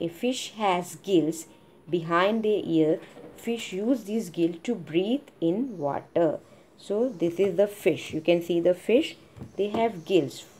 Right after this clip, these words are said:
That is their nose. They work as a nose. See this here. It opens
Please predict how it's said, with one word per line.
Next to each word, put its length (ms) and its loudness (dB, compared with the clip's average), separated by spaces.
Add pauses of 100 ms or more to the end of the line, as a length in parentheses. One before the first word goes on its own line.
That 160 -2
is 120 -4
their 140 2
nose. 440 4
They 100 4
work 240 4
as 160 4
a 40 0
nose. 360 0
See 160 0
this 320 2 (560)
here. 240 4 (420)
It 180 -8
opens 600 4